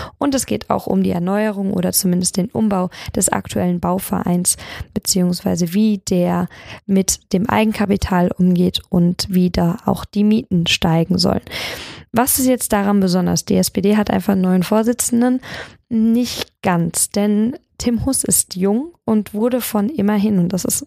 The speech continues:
ein ordentliches Ergebnis in einer demokratischen Wahl, von neunundsechzig Delegierten bestätigt. Nur fünfzehn stimmten nicht zu, beziehungsweise dreizehn stimmten nicht zu und zwei enthielten sich. Und damit ist einfach die Wahl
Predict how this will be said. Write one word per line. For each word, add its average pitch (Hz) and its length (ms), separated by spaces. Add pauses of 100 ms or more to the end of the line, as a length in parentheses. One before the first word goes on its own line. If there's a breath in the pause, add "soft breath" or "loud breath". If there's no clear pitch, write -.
(160)
ein 190 160
ordentliches 208 600
Ergebnis 190 580
in 202 160
einer 185 180 (320 loud breath)
demokratischen 196 800
Wahl, 185 260 (560 loud breath)
von 208 240
neunundsechzig 220 800
Delegierten 196 460
bestätigt. 190 640
Nur 196 120
fünfzehn 247 600
stimmten 202 760 (360)
nicht 196 460
zu, 277 240
beziehungsweise 190 880 (460 loud breath)
dreizehn 196 400
stimmten 214 340
nicht 208 240
zu 214 140
und 185 200
zwei 175 280
enthielten 202 580
sich. 220 320
Und 185 300
damit 185 320
ist - 260
einfach 180 220
die 185 160
Wahl 190 380